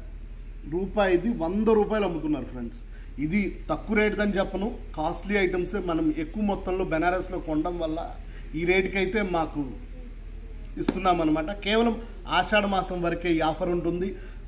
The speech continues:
ఆ తర్వాత వేరే వేరేగా ఉంటుంది కాబట్టి, రీసేల్ చేసుకునే వాళ్ళకి నేను ప్రత్యేకంగా మరీ మరీ చెప్తున్నాను, అమ్మకం చేసుకునే వాళ్ళందరికీ కూడా మంచి లాభాలు వస్తాయి. ఇలాంటి మంచి మంచి శారీస్ వెంటనే కాల్ చేయండి, నేను వెంటనే రెస్పాండ్ అవుతాను,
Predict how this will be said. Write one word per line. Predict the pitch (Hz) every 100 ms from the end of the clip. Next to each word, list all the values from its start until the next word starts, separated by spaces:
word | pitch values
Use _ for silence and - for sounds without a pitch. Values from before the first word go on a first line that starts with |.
| -
ఆ | 185
తర్వాత | 180 185 185 185 185
వేరే | 147 151 165
వేరేగా | 165 170 165 160
ఉంటుంది | 160 156 156
కాబట్టి, | 156 156 165 - 175 147
రీసేల్ | 220 269 269 226 180
చేసుకునే | 170 - 151
వాళ్ళకి | 139 131 123
నేను | 147 165 151
ప్రత్యేకంగా | 170 180 - 262 254 240
మరీ | 196 185 254
మరీ | 277 269 240
చెప్తున్నాను, | 226 - 180 165 190 - - - -
అమ్మకం | 151 202 247 240 240 214
చేసుకునే | 196 185 - 185
వాళ్ళందరికీ | 180 165 165 175 202 202 202
కూడా | 165 175
మంచి | 170 175 226 - 254
లాభాలు | 208 170 160
వస్తాయి. | 156 - 165
ఇలాంటి | 160 151 151
మంచి | 151 175 190
మంచి | 175 160 151
శారీస్ | - 165 175 - - - - - - - 131
వెంటనే | 185 214 262 254
కాల్ | 247 185 180
చేయండి, | 175 170 170
నేను | 165 151 147
వెంటనే | 151 170 175
రెస్పాండ్ | 160 - 170 160
అవుతాను, | 156 160 156